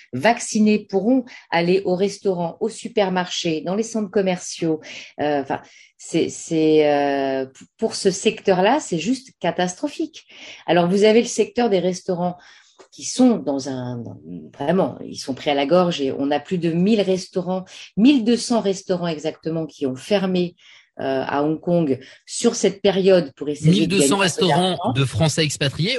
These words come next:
Speaker 2: ou mille deux cents
Speaker 1: Pas de
Speaker 2: restaurants,
Speaker 1: Français.
Speaker 2: euh, cumulés ?
Speaker 1: Non, mille deux cents restaurants cumulés qui ont fermé, euh, par rapport à la, la situation actuelle, trois cents qui ont définitivement mis la clé sous la porte.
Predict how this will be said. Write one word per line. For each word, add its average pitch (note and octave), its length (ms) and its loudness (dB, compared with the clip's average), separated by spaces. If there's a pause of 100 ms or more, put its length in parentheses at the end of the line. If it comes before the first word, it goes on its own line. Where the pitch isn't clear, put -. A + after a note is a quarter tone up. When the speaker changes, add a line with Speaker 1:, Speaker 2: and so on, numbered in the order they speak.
Speaker 2:
ou D#3 120 2
mille E3 240 2
deux G#3 100 2
cents C4 120 8
Speaker 1:
Pas - 60 2
de C4+ 40 6
Speaker 2:
restaurants, D#3 420 4
Speaker 1:
Français. D#3+ 180 6
Speaker 2:
euh, A#2+ 40 -2
cumulés ? D3+ 480 2 (600)
Speaker 1:
Non, E3+ 160 6
mille F#3+ 180 4
deux G#3 120 4
cents G#3 200 0
restaurants F#3 440 0
cumulés F#3+ 500 2
qui - 140 -10
ont D3+ 100 -4
fermé, E3+ 580 0 (440)
euh, D#3 400 4 (200)
par D#3+ 120 -2
rapport D3+ 360 -2
à C3+ 60 -2
la, A#2+ 140 -4
la A2+ 120 -4
situation C3 560 -2
actuelle, F#3 500 2
trois B3 260 0
cents A#3+ 320 2
qui A#3 220 -6
ont D3+ 80 -2
définitivement F#3+ 960 0
mis G#3 180 2
la F#3 140 2
clé D3 160 -8
sous C#3 120 -12
la A#2+ 120 -4
porte. - 280 -2